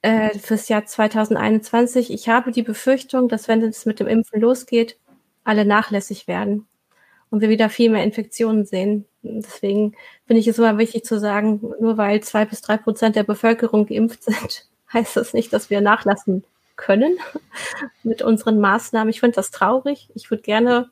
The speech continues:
wieder mehr Menschen sehen. Aber, ähm, ich mag auch diesen Ausspruch, den Angela Merkel gemacht hat, nämlich, ähm, dass das auch eine Form der Fürsorge ist, mal kurz auf <laughs> Distanz zu gehen. Ich habe es jetzt nicht richtig zitiert, aber sie hat es ja so gesagt,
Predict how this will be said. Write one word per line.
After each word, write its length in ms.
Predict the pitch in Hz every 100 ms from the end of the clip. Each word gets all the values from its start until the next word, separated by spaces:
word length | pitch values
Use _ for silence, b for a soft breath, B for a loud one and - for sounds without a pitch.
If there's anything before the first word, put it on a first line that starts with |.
| -
wieder 200 | 226 208
mehr 200 | 208 196
Menschen 420 | 202 - 247 233
sehen. 380 | 233 247 285 311 B B B B B B
Aber, 480 | 214 214 214 208 -
ähm, 300 | 214 214 214 -
ich 160 | -
mag 260 | 220 247 240
auch 80 | -
diesen 480 | 226 233 226 220 B B B _ _ - -
Ausspruch, 400 | 233 254 - 254
den 140 | 247
Angela 380 | 202 220 214 208
Merkel 340 | 214 294 269 247
gemacht 400 | 240 240 - 254
hat, 240 | 247 -
nämlich, 480 | 226 226 226 226 220
ähm, 260 | 220 220
dass 300 | 214 214 -
das 300 | - 214 -
auch 180 | - -
eine 100 | 220
Form 340 | - - 226 220
der 100 | 214
Fürsorge 560 | - 233 208 202 196
ist, 320 | 220 - - _ _ _ _ _ _ _ -
mal 100 | 226
kurz 280 | - 233 240
auf 120 | -
<laughs> 60 | -
Distanz 440 | - - 220 -
zu 100 | 208
gehen. 140 | 208
Ich 160 | 202 240
habe 80 | 226
es 60 |
jetzt 120 | 233 233
nicht 160 | 233
richtig 260 | 233 226 -
zitiert, 440 | 220 - 226 214
aber 140 | 202 190
sie 60 |
hat 100 | 208
es 100 | 220
ja 100 | 214
so 120 | 202 202
gesagt, 560 | 214 196 185 - -